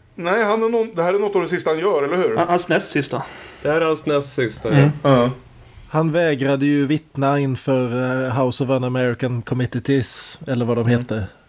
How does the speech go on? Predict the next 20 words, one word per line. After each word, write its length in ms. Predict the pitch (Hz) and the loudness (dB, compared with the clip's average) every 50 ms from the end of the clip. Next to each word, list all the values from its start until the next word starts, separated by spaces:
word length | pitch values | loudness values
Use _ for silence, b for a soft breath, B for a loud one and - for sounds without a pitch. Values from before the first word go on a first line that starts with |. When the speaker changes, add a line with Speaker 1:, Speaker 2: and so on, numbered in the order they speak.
| _ - | _ -2
Speaker 4:
Eh, 80 | 135 | 2
Speaker 1:
Mm. 640 | 127 123 120 131 127 120 117 110 107 110 110 110 104 120 | 2 4 6 6 6 4 4 2 0 -2 -2 -4 -2 2
Speaker 4:
McCarthy-gänget. 1120 | 127 135 127 - 139 135 127 110 - 131 120 117 113 113 113 123 123 120 - - - - - B B B B B B B B B B B B | 2 2 4 6 6 6 6 4 2 0 2 2 0 0 -2 -2 -4 -4 -6 -10 -14 -14 -14 B B B B B B B B B B B B
Och 260 | - 143 127 127 - | 0 0 0 0 0
hans 240 | - 135 127 117 104 | 0 0 0 0 -2
karriär 680 | - - 139 123 123 127 123 123 117 113 113 113 110 101 104 - - _ _ _ | 0 0 0 2 2 2 2 2 2 0 0 -2 -4 -6 -8 -14 -20 _ _ _
tog 320 | - 165 156 139 127 117 131 | 2 4 4 4 4 2 2
en 120 | 135 127 | 2 4
ganska 360 | 123 139 131 120 - - 135 117 | 4 4 4 4 2 2 2 4
rejäl 320 | 131 127 123 113 113 117 | 4 4 4 4 2 2
dykning, 680 | 113 131 127 117 - - - 120 113 110 110 113 113 | 2 2 2 2 -2 -4 -4 -4 -4 -4 -4 -4 -4
och 360 | - 120 123 107 - - - - | -4 -4 -4 -4 -4 -8 -8 -4
det 80 | - 123 | 0 2
gjorde 240 | 120 120 117 110 113 | 2 2 2 2 0
han 180 | 113 120 113 | 0 0 -2
också 280 | 113 107 - - 127 120 | -2 -4 -4 -4 -4 -4
nere 220 | 113 113 107 110 | -2 -2 -4 -4
i 40 | 110 | -4
en 80 | 113 104 | -4 -4
flaska. 480 | - 117 120 117 - - - 113 101 | -4 -4 -4 -4 -4 -6 -6 -8 -10